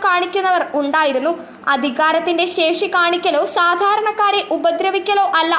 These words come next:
പോലീസിന്റെ കടമ. സേവനമാണ് പ്രധാനമെന്നും മുഖ്യമന്ത്രി ചൂണ്ടിക്കാട്ടി. സേനയ്ക്ക് കോട്ടമുണ്ടാക്കില്ലെന്ന ധാരണ നിങ്ങൾക്കുണ്ടാകുമെന്നും മുഖ്യമന്ത്രി കൂട്ടിച്ചേർത്തു. അതേസമയം ലഹരിക്കെതിരെ ശക്തമായ നടപടിക്കൊരുങ്ങുകയാണ് സർക്കാർ. സംസ്ഥാന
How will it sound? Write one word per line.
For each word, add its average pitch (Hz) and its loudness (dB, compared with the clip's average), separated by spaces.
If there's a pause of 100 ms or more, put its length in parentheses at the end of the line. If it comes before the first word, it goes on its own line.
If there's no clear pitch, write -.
(140)
പോലീസിന്റെ 302 -2
കടമ. 269 0 (520)
സേവനമാണ് 370 2
പ്രധാനമെന്നും 349 0
മുഖ്യമന്ത്രി 349 -2 (140)
ചൂണ്ടിക്കാട്ടി. 285 -2 (480)
സേനയ്ക്ക് 311 0
കോട്ടമുണ്ടാക്കില്ലെന്ന 381 0 (140)
ധാരണ 339 2 (120)
നിങ്ങൾക്കുണ്ടാകുമെന്നും 349 0 (120)
മുഖ്യമന്ത്രി 349 -2 (100)
കൂട്ടിച്ചേർത്തു. 285 -2 (600)
അതേസമയം 311 0 (120)
ലഹരിക്കെതിരെ 392 0 (120)
ശക്തമായ 403 0 (120)
നടപടിക്കൊരുങ്ങുകയാണ് 359 0 (120)
സർക്കാർ. 269 0 (440)
സംസ്ഥാന 302 0